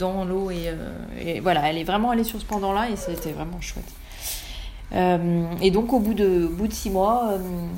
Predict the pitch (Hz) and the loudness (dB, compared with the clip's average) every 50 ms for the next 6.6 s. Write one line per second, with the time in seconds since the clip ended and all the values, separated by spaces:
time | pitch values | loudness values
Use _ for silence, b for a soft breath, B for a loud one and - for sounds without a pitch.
0 | 180 - - 185 185 185 202 208 226 233 226 202 160 143 143 - - - - - | -8 -4 -2 -2 2 2 4 4 4 4 4 4 2 -2 -6 -10 -12 -14 -14 -14
1 | - - - - - - - - - - - - - - - - 170 160 - - | -14 -14 -12 -12 -12 -10 -10 -10 -10 -8 -10 -8 -8 -8 -8 -6 -6 -6 -6 -6
2 | 156 - 175 156 156 160 160 151 143 - - - 170 170 170 160 143 143 - - | -4 -2 -2 -2 -2 -2 -6 -8 -10 -10 -8 -6 -4 -4 -4 -4 -6 -8 -10 -10
3 | 165 170 156 151 147 147 - - - - - - - - - - - - - 151 | -10 -10 -8 -10 -10 -10 -10 -10 -10 -10 -10 -10 -12 -12 -12 -12 -12 -10 -10 -10
4 | - - 180 175 165 170 170 170 175 170 240 262 285 277 240 202 185 170 147 170 | -6 -2 -2 0 2 2 2 0 2 4 4 4 6 6 6 6 4 2 0 -2
5 | 156 - 180 185 185 180 170 165 160 156 151 147 143 160 160 147 - - - - | 0 2 2 4 4 4 2 2 0 0 -2 -2 -4 -4 -6 -6 -6 -4 0 4
6 | 175 185 180 190 185 160 160 151 156 - - | 4 6 6 6 6 4 4 0 0 0 0